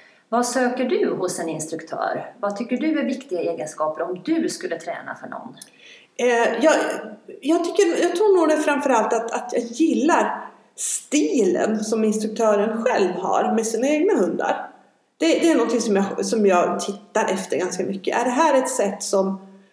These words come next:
Speaker 2: tilltalar mig och som passar mig?
Speaker 1: Mm.
Speaker 2: Sen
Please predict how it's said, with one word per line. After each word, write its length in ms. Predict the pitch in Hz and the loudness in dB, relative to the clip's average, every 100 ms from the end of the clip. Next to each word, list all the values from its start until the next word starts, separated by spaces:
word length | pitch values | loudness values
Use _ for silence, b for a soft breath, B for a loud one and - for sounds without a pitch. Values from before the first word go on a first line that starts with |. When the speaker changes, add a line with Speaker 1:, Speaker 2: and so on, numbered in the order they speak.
| B B - | B B -6
Speaker 2:
tilltalar 640 | 254 214 - - 240 233 | -2 -2 -2 -2 0 2
mig 400 | 233 320 196 196 | 2 4 2 0
och 80 | 208 | -2
som 200 | 196 202 | -2 -2
passar 320 | 262 - 247 | -2 -2 0
mig? 180 | 262 277 | 2 4
Speaker 1:
Mm. 260 | 233 - - - - B B B | 2 2 -2 -10 -20 B B B
Speaker 2:
Sen 200 | - 339 | -2 4